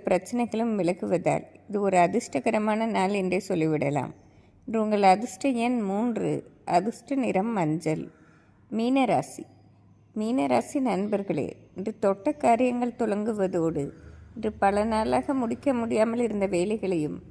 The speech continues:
நல்லபடியாக முடிக்கும் சூழ்நிலை ஏற்படும். இன்று பிரயாணத்தாலும் அனுகூலம் ஏற்படுவதால் இது ஒரு அதிர்ஷ்ட நாள் என்றே சொல்லிவிடலாம். இன்று உங்கள் அதிர்ஷ்ட எண் ஆறு,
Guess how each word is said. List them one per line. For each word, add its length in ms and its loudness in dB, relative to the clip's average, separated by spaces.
நல்லபடியாக 680 -2
முடிக்கும் 460 -4
சூழ்நிலை 520 -2
ஏற்படும். 480 -4
இன்று 220 -4
பிரயாணத்தாலும் 840 2
அனுகூலம் 440 -2
ஏற்படுவதால் 680 -2
இது 160 -4
ஒரு 200 2
அதிர்ஷ்ட 460 0
நாள் 260 0
என்றே 200 -2
சொல்லிவிடலாம். 680 -2
இன்று 220 -6
உங்கள் 280 0
அதிர்ஷ்ட 360 0
எண் 140 0
ஆறு, 240 0